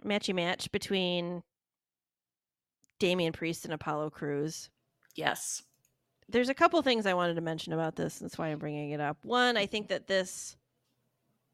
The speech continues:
Speaker 1: watching this match kind of, and I don't know if it was something somebody said,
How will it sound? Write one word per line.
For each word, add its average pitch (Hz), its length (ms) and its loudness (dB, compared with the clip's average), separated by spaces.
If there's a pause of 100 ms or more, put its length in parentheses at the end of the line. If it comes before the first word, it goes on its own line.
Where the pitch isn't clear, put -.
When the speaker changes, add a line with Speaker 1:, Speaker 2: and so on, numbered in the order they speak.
(680)
Speaker 1:
watching 277 420 8
this 220 180 0
match 180 320 2
kind 196 280 2
of, 175 120 2
and 208 100 -2
I 233 80 0
don't 240 120 0
know 214 80 2
if - 120 -2
it 139 80 -4
was 165 120 -4
something 180 320 -2
somebody 160 360 -2
said, 156 360 -2